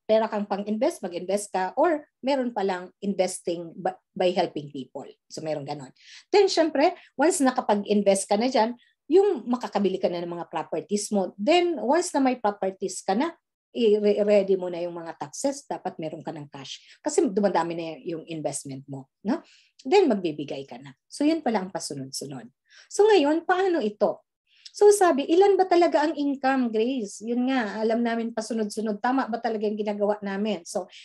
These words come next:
ito yung tinatawag na ten twenty rules, no? So ito daw yung formula to secure your monthly income if you lose your job. Nawalan ka ng work. So paano na? Wala ka ng income.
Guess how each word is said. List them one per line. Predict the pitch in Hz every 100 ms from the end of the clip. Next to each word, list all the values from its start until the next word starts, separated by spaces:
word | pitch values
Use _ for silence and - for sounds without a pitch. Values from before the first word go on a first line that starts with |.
| _
ito | 440
yung | 415
tinatawag | 381 320 254 226
na | 208
ten | 208 214 214 220 208
twenty | 202 185 185 175
rules, | 170 175 156 147 - -
no? | 269 - - -
So | - 339 320 320
ito | 392
daw | 349 285
yung | 339 349
formula | - 320 330 262 226 226
to | 294
secure | - 311 - 294
your | 277 269
monthly | 240 220 226 220 208
income | 196 214 208
if | 247 -
you | 226
lose | 202 208 -
your | 156
job. | - 156 143 143 - _ _ -
Nawalan | 302 285 262 220
ka | 180
ng | 170 156
work. | 156 151 -
So | 208
paano | 220 185 180 156
na? | 151
Wala | 165 208
ka | 208
ng | 220
income. | 233 262 240 151 151